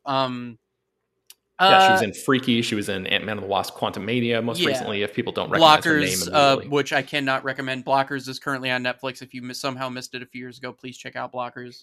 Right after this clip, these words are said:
Speaker 2: You can't
Speaker 1: Um,
Speaker 2: recommend it enough, right?
Speaker 1: uh, yeah, it's so good. It's so
Speaker 2: Okay,
Speaker 1: good.
Speaker 2: good. <laughs>
Speaker 1: Um,
Speaker 2: I
Speaker 1: yeah,
Speaker 2: thought you
Speaker 1: uh,
Speaker 2: said you couldn't recommend it, and I was like, "Ryan, we're about to have some words here,
Speaker 1: Oh,
Speaker 2: 'cause that
Speaker 1: no, no, no.
Speaker 2: movie's
Speaker 1: I
Speaker 2: great."
Speaker 1: ca-, uh, I can't recommend Blockers enough. Uh,
Speaker 2: Okay.
Speaker 1: it was, uh,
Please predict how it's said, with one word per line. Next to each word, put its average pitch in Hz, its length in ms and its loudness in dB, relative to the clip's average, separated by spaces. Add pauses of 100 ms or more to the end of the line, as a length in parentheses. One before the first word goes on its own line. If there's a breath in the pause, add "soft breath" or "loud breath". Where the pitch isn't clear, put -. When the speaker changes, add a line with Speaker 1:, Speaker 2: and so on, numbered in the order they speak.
(140)
Speaker 2:
You 135 180 2
can't 131 140 6
Speaker 1:
Um, 113 60 4
Speaker 2:
recommend 127 340 4
it 117 100 2
enough, 117 500 0 (300 loud breath)
right? 139 320 0
Speaker 1:
uh, 120 160 -6
yeah, 147 240 2
it's 143 220 -4
so 147 180 4
good. - 300 -10
It's 135 160 -6
so 156 80 6
Speaker 2:
Okay, 123 100 0 (140)
Speaker 1:
good. - 140 0
Speaker 2:
good. - 60 -18
<laughs> - 40 -8
Speaker 1:
Um, 135 240 0
Speaker 2:
I - 180 -8
Speaker 1:
yeah, 156 220 6
Speaker 2:
thought 156 100 12
you 151 40 10
Speaker 1:
uh, - 20 8
Speaker 2:
said 156 180 10
you 143 80 4
couldn't 151 240 -2
recommend 127 400 6
it, 101 120 0
and 107 60 -6
I 101 40 -4
was 104 100 2
like, 104 140 0
"Ryan, 107 280 4
we're 104 80 2
about 117 260 2
to 98 300 -2
have - 140 6
some 98 160 -4
words 107 260 -2
here, - 100 8
Speaker 1:
Oh, - 20 8
Speaker 2:
'cause 175 160 4
that 170 60 4
Speaker 1:
no, 180 100 10
no, 175 80 8
no. 165 60 8
Speaker 2:
movie's 147 100 8
Speaker 1:
I 175 100 10
Speaker 2:
great." - 180 0
Speaker 1:
ca-, 160 60 4
uh, 151 160 8
I 170 140 6
can't 180 280 0
recommend 151 380 0
Blockers 135 420 0 (140)
enough. 120 460 -8
Uh, 139 200 8
Speaker 2:
Okay. 135 100 2
Speaker 1:
it 139 100 -2
was, 135 180 2
uh, 127 240 2